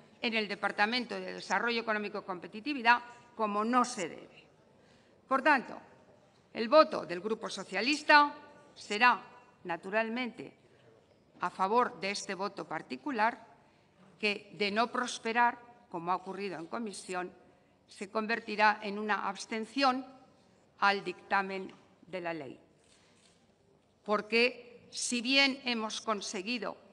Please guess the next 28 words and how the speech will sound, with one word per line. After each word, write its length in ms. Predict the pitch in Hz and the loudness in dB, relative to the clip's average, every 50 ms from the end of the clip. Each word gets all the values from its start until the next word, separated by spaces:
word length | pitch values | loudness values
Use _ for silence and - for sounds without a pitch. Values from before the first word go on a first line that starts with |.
| - _ _ _ _ _ _ _ _ _ _ - | -20 _ _ _ _ _ _ _ _ _ _ -8
una 300 | 202 202 196 190 190 - | -4 -2 -2 0 2 2
parte 420 | 214 226 226 - - - 135 - - - | 2 2 2 0 -8 -12 -14 -14 -16 -18
muy 220 | - 175 185 190 190 | -14 -8 -6 -6 -4
importante 760 | 190 190 - 196 196 196 - 240 240 240 226 - - - - - - - _ _ _ _ _ _ _ _ _ _ | -6 -4 -4 -4 -4 0 2 2 2 2 0 -6 -10 -14 -16 -16 -20 -20 _ _ _ _ _ _ _ _ _ _
que 140 | - 214 214 | -4 -2 0
no 160 | 226 277 294 | 0 0 0
se 160 | - - 294 | 2 2 2
habría 320 | 247 233 240 247 247 233 | 2 2 2 2 0 0
conseguido 640 | 240 220 214 - - 226 202 190 226 233 202 185 - - - - - - _ _ _ _ _ | 0 -4 -8 -6 -8 -8 -6 -4 -4 -6 -6 -6 -10 -14 -16 -20 -20 -20 _ _ _ _ _
de 160 | - 180 196 | -8 -6 -2
no 100 | 202 226 | 2 4
haber 180 | 240 233 233 226 | 4 4 2 0
existido 440 | 208 - - 196 - - 226 202 202 | -4 -6 -8 -10 -8 -6 -6 -6 -6
esta 180 | 196 - 190 | -6 -6 -6
iniciativa, 680 | 180 185 190 190 - 208 190 190 214 220 214 220 220 - - - - - - - _ _ _ _ _ | -6 -6 -6 -6 -6 -6 -6 -4 -4 -2 0 0 0 -2 -6 -12 -20 -20 -20 -20 _ _ _ _ _
¿cuál 220 | - 220 214 220 247 | 0 0 2 2 2
es? 480 | 247 233 233 - - - - - - - _ _ _ _ _ _ - - - | 0 -2 -2 -6 -10 -12 -14 -16 -20 -20 _ _ _ _ _ _ -20 -20 -14
La 100 | - - | -12 -10
de 160 | 170 185 180 | -8 -8 -6
que 80 | - 214 | -2 0
la 140 | 202 202 202 | 2 2 2
formación 580 | - 220 208 196 202 214 - 247 262 269 262 | 2 0 -2 0 -2 -2 -2 -2 -2 -2 -2
profesional 640 | 269 269 247 - 277 247 - 240 214 226 233 233 233 220 | -2 -6 -8 -8 -8 -8 -8 -4 0 4 4 4 4 2
reglada 520 | 226 226 214 202 226 226 190 180 - - - - - - _ _ _ _ _ - | -2 -4 0 2 4 4 4 4 2 -6 -12 -16 -20 -20 _ _ _ _ _ -10
esté 300 | 185 185 - - 247 240 | -10 -6 -2 0 2 2
residenciada 800 | 240 240 233 - 240 220 214 220 220 214 233 226 220 220 220 214 | 2 0 -2 -2 -4 -4 -4 -4 -6 -2 0 2 4 4 2 2
en 100 | 208 208 | 0 -2
educación, 640 | 202 202 196 - 190 185 - - 233 220 175 - | -4 -6 -6 -6 -6 -6 -2 0 2 2 2 0